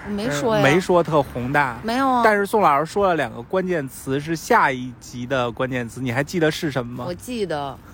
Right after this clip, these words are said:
Speaker 1: 是小揪儿，
Speaker 2: <laughs>
Speaker 1: 还有大脑。
Speaker 2: 哦。
Speaker 1: 嗯。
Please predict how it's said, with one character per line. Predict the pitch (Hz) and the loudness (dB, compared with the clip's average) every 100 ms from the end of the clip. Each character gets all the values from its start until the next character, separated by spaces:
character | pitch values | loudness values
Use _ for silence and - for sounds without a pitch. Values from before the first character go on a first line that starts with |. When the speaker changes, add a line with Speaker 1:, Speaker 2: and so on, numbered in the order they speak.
| - - - - - | -20 -20 -20 -20 -16
Speaker 1:
是 | - 214 | -10 -8
小 | - 180 139 | -6 -4 -4
揪 | - 220 226 226 | -2 0 2 2
儿， | - - - - - 196 - | -2 -16 -20 -20 -6 -4 0
Speaker 2:
<laughs> | |
Speaker 1:
还 | 185 185 | 2 4
有 | 208 165 135 | 4 4 2
大 | - 226 | 2 0
脑。 | 185 147 - | 0 -4 -6
Speaker 2:
哦。 | 131 139 175 170 160 151 147 | -2 4 6 6 4 2 -2
Speaker 1:
嗯。 | 151 165 147 | -8 -6 -6